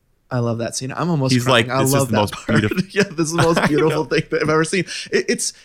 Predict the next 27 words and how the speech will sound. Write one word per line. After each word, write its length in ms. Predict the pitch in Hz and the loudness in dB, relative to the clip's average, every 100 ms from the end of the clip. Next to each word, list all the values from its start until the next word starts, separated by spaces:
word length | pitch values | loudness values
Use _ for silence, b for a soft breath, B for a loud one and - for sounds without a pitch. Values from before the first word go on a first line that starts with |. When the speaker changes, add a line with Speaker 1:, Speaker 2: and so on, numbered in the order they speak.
| - | -4
Speaker 1:
it's 180 | 165 - | -4 -2
because 560 | 196 - - 233 190 | -4 -4 -4 -4 -4
they've 220 | 190 165 | -2 -2
been 220 | 170 156 139 | -2 0 0
longing 520 | 127 135 147 151 156 | 0 0 0 -4 -6
for 320 | - 120 117 | -8 -4 -2
it 180 | 113 - | -4 -6
their 140 | 120 | -8
whole 280 | 113 - 117 | -6 -4 -4
lives. 680 | 104 110 117 165 - - - _ _ _ _ _ _ _ _ _ _ _ | -4 -6 -6 -6 -6 -6 -8 _ _ _ _ _ _ _ _ _ _ _
Speaker 2:
Mm-hmm. 100 | 110 | 0
Speaker 1:
And 140 | 135 143 | 2 4
there's 180 | 139 | 2
this 180 | 139 - | 0 -2
v-, 200 | 120 123 | -2 -2
moment 540 | 127 127 131 196 175 - | 0 2 2 4 2 0
Speaker 2:
Yep. 20 | |
Speaker 1:
where 200 | 120 120 | 0 0
they 180 | 120 117 | 0 0
see 340 | - - 175 | 0 0 0
these 280 | 165 170 - | 0 0 -2
things, 300 | 160 156 143 | -2 -2 -2
the 60 | 120 | -2
Brachiosaurus 680 | 127 127 127 123 135 131 | 0 0 -2 -2 0 0
and 120 | 131 123 | -2 -2
then 60 | |
the, 140 | 120 | -4